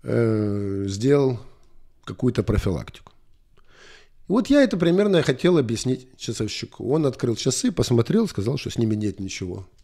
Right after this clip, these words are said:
плохого. Часы идут, чинить ничего не надо. Что, кстати, говорит о высоком качестве советских часов. На тот период часам было уже хорошо тридцать лет. Я ему сказал: "Подожди, дорогой, то есть,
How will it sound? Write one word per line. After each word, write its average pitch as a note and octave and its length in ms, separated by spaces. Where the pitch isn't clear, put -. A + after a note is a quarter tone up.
плохого. G3+ 480
Часы - 380
идут, G#2+ 400
чинить G2+ 380
ничего F#2 260
не F#2 80
надо. D3+ 300
Что, - 220
кстати, B3 280
говорит F#3+ 260
о F3 40
высоком F#3+ 360
качестве D3+ 500
советских C3 520
часов. A2 340
На G2 100
тот A#2+ 200
период F#3+ 320
часам E3+ 320
было C3+ 160
уже A#2 180
хорошо A#2+ 500
тридцать G#2 400
лет. - 280
Я C3 260
ему B3+ 160
сказал: G#3 360
"Подожди, F3 380
дорогой, G2 420
то - 140
есть, - 400